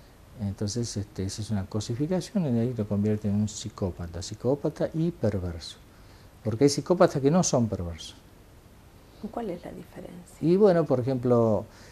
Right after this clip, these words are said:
Speaker 1: se dedican exclusivamente al poder, por ejemplo, a ganar dinero.
Speaker 2: Por ejemplo, un empresario.
Speaker 1: Un empresario,
Speaker 2: Claro.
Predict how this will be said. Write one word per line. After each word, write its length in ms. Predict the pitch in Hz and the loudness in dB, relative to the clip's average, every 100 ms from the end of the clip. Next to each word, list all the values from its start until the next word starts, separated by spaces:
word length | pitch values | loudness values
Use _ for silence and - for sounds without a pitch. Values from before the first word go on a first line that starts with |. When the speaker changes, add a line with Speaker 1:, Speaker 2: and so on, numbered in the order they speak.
| - - | -18 -4
Speaker 1:
se 160 | - | 2
dedican 240 | 120 135 123 | 4 4 2
exclusivamente 640 | 120 113 120 113 139 135 | 0 2 4 4 2 2
al 100 | 104 | 0
poder, 540 | - 175 160 113 92 | 2 4 6 4 2
por 160 | 90 92 | -6 -8
ejemplo, 420 | - 98 92 92 | -4 -4 -2 -2
a 20 | |
ganar 300 | 92 104 120 | 0 2 2
dinero. 560 | 101 113 151 127 101 90 | 2 2 2 2 2 0
Speaker 2:
Por 100 | 175 | -4
ejemplo, 280 | 175 170 185 | -4 -4 -2
un 100 | 175 | -4
empresario. 600 | 151 160 - - - - - | -6 -10 -12 -12 -14 -18 -6
Speaker 1:
Un 120 | 123 | 0
empresario, 760 | 110 104 101 - 131 107 92 80 | 0 0 -4 2 2 4 0 -4
Speaker 2:
Claro. 200 | 80 90 | -6 -8